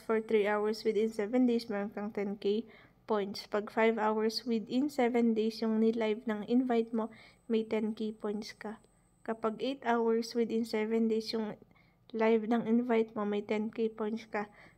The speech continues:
Kapag naka twelve hours live yung invite mo within seven days, meron kang thirty K na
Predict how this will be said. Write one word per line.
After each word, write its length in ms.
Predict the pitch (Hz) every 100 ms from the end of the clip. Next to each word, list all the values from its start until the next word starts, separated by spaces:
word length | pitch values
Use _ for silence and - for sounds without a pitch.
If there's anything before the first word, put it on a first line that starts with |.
| -
Kapag 320 | 240 262 285
naka 240 | 294 277 247
twelve 400 | 247 233 226 -
hours 480 | 214 214 220 220
live 240 | 233 214 214
yung 160 | 214
invite 480 | 208 233 240 226 220
mo 160 | 220 208 214
within 320 | 208 208 208
seven 400 | 240 254 240 220
days, 320 | 214 214 - - - _
meron 320 | 240 233 226
kang 320 | 226 208 214 -
thirty 400 | 226 226 233 226
K 320 | - 214 214
na 240 | 202 214